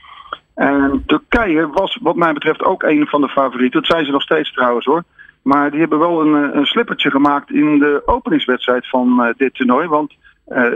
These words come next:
daarin hebben ze verloren. Dat was toch wel verrassend. Met drie twee van Thailand. En, eh, ja, Turkije is altijd een interessante tegenstander. Al is het maar omdat de bondscoach van Turkije, Giovanni Guidetti, de oud-bondscoach is geweest van de Nederlandse vrouwen, die daarmee, eh, onder zijn leiding zelfs vierde werden op de Spelen in Rio.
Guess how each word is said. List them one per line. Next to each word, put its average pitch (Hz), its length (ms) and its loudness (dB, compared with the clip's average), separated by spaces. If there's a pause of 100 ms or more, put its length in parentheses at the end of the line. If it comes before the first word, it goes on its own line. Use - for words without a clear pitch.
(100)
daarin 135 520 -2
hebben 139 280 0
ze 135 320 0
verloren. 143 500 0
Dat 151 80 0
was 147 120 -4
toch 170 120 0
wel 139 120 0
verrassend. 160 560 -2
Met 165 180 -2
drie 180 180 0
twee 180 220 0
van 160 200 -2
Thailand. 175 520 -2 (840)
En, 139 340 0
eh, 147 140 0
ja, 143 120 0
Turkije 165 420 -2
is - 140 -2
altijd 190 320 0
een 175 100 -2
interessante 170 460 0
tegenstander. 185 640 0
Al 165 160 2
is 165 60 0
het 165 100 -10
maar 170 140 2
omdat 165 320 0
de 147 100 -6
bondscoach 175 500 0
van 151 160 0
Turkije, 156 500 0 (100)
Giovanni 160 420 2
Guidetti, 170 540 0 (380)
de 147 280 0
oud-bondscoach 160 800 0
is 160 160 0
geweest 156 280 0
van 170 100 2
de 175 60 2
Nederlandse 196 440 0
vrouwen, 135 340 0
die 160 100 -2
daarmee, 151 500 2
eh, 143 140 0
onder 151 180 2
zijn 180 200 0
leiding 131 280 0
zelfs 143 260 -2
vierde 190 240 0
werden 131 180 2
op - 80 -12
de - 60 -6
Spelen 156 400 0
in 165 140 2
Rio. 151 340 0